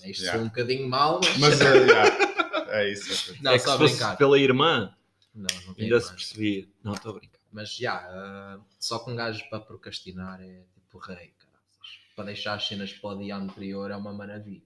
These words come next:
Speaker 2: Pois.
Speaker 1: Eu deixo tudo.
Speaker 2: Eu normalmente deixo para o dia a seguir, não deixo para o anterior.
Speaker 1: Isso, aí
Speaker 2: Mas,
Speaker 1: já esquece. Isto já é
Speaker 2: mas isso sou
Speaker 1: ilusão.
Speaker 2: eu.
Speaker 1: Isto já é
Speaker 3: Não, não,
Speaker 1: ilusão.
Speaker 3: eu, a gente percebe. A
Speaker 1: A
Speaker 3: gente
Speaker 1: gente
Speaker 3: tem
Speaker 1: percebe,
Speaker 3: feito
Speaker 1: né?
Speaker 3: quatro
Speaker 1: É.
Speaker 3: episódios, basicamente
Speaker 1: Não,
Speaker 3: é
Speaker 1: é isso, um gajo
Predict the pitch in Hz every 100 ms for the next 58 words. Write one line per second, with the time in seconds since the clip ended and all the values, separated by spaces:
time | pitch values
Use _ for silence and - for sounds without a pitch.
0 | _ 127 113 98 - - 104 104 113 -
1 | 127 127 127 127 127 135 139 143 147 147
2 | 147 156 151 110 107 - 113 110 110 104
3 | 127 123 127 - 123 104 104 98 - -
4 | 92 - - - - 98 98 117 139 131
5 | - 139 117 104 - - - - 131 127
6 | 123 120 113 131 92 120 131 147 147 -
7 | - 104 98 - - 113 131 139 135 143
8 | 135 - 131 127 - 123 123 131 131 120
9 | 123 123 127 131 127 - - 117 117 123
10 | 120 120 - 113 107 151 151 151 - 131
11 | 143 143 147 151